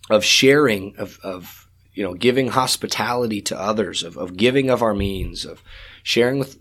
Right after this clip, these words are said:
others what we have, I think is so crucial. And if it only happens in the church building, I, I mean, my opinion on that is it's, it's kind of a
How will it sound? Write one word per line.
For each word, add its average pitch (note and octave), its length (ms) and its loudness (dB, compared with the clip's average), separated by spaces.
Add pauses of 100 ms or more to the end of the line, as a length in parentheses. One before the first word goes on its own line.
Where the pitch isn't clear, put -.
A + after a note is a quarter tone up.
others A2+ 280 2
what A#2 120 0
we F2 120 -4
have, - 540 -8
I A2 100 -6
think A2+ 280 -6
is G2 180 -2
so B2 600 2 (100)
crucial. B2 680 -2 (340)
And A#2 140 2
if A2+ 100 2
it A2+ 200 2
only D#3 400 2
happens B2 460 -4
in A2+ 160 2
the G#2+ 60 -4
church - 380 -6
building, - 400 -14 (1600)
I, G#2 200 4
I G#2+ 80 0
mean, G2+ 160 -2
my G2+ 180 2
opinion G#2+ 380 -2
on F#2+ 100 -8
that A2+ 200 -4
is G2 140 -4
it's, F#2 200 -8
it's - 160 -10
kind A2 260 -8
of F#2+ 120 -8
a F2 160 -6